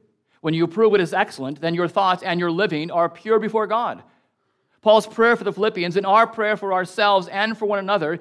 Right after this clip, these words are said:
is that when the Son of Righteousness, S U N, Jesus Christ, shines on us, then what is seen is a life intact. What is seen is a life pure. It is a prayer to God, "Be thou my vision, O Lord of my heart,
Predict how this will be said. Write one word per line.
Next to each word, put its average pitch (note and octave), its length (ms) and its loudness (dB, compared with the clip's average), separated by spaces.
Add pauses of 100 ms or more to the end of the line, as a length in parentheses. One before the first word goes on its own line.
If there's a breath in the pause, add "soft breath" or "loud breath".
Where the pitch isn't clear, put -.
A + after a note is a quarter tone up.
(120)
is F#3 160 0
that G3 140 2
when G3 140 -2
the F#3 60 -6
Son A#3+ 240 0
of A3+ 120 2
Righteousness, G3+ 760 -2 (120)
S D3 220 -6
U F3+ 200 -6
N, C#3+ 300 -6
Jesus G3 380 -4
Christ, F3 520 -4 (140)
shines A#3 480 0
on G3 240 2
us, C#3 360 -10 (440)
then C#3+ 400 0 (580 loud breath)
what C3 100 -2
is C3+ 120 -2
seen C#3 640 -2
is B2 100 -10
a B2 60 -4
life D3 420 -4 (160)
intact. B2 440 -8
What C3 100 -6
is C3+ 120 -12
seen E3+ 280 -4
is C3+ 320 -6 (280 soft breath)
a - 60 -12
life A2 300 -8 (240)
pure. A#2 460 -8 (1000)
It D#3+ 80 -2
is F3 140 4
a E3+ 60 0
prayer G#3 480 0
to G3+ 200 -8
God, E3 340 2 (140)
"Be A#3 240 0
thou G#3 260 6
my F#3+ 260 2
vision, F#3 360 0
O F3 180 4
Lord G#3+ 440 2
of G3+ 160 -2
my G#3 160 0
heart, A3+ 420 -8